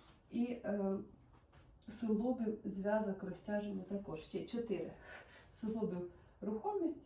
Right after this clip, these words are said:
зв'язок, розтяження. Три. Угу. Ще два. Ну і завжди прислухав-, прислуховуйтесь до свого тіла, що воно каже, що воно відчуває, що воно просить. Стоїмо.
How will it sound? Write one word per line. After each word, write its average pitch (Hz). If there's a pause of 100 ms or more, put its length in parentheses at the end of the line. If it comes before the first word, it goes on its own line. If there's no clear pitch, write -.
зв'язок, 214
розтяження. 180 (180)
Три. 208 (1800)
Угу. 208 (500)
Ще -
два. 190 (840)
Ну 381
і 277
завжди 240
прислухав-, 226
прислуховуйтесь 196
до 170
свого 185
тіла, 170
що 226
воно 220
каже, 196
що 214
воно 214
відчуває, 196
що -
воно 220
просить. 196
Стоїмо. 208